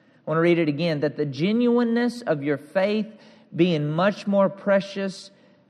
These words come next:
than gold," much more precious than gold that perishes, though it is tested by fire, may be found to praise, honor, and glory at the revelation of Jesus Christ.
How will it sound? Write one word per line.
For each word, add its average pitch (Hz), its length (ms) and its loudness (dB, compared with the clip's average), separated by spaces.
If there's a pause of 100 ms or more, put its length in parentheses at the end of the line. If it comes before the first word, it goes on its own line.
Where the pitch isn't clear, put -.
(120)
than 156 260 0
gold," 135 500 2 (300)
much 185 480 -2
more 196 300 2
precious 190 840 -2 (120)
than 147 400 0
gold 156 380 4
that 143 200 0
perishes, 151 600 0
though 165 160 4
it 165 80 2
is 143 180 -4
tested 196 540 -4
by 143 120 2
fire, 147 640 0 (140)
may 156 220 0
be 151 160 2
found 185 420 -2
to 160 100 -4
praise, 180 440 -2
honor, 160 300 -2
and 135 180 -8
glory 160 300 2
at 131 60 -8
the 139 80 -10
revelation 147 520 -2
of 135 100 -10
Jesus 135 380 -6
Christ. 151 320 -2